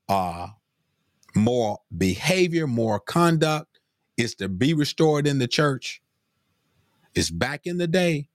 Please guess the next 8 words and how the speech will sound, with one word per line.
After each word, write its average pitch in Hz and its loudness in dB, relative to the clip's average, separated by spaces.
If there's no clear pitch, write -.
They 123 2
didn't 151 -2
have 156 0
a 151 2
lot 151 2
of 151 -2
education. 156 -2
Hmm? 147 2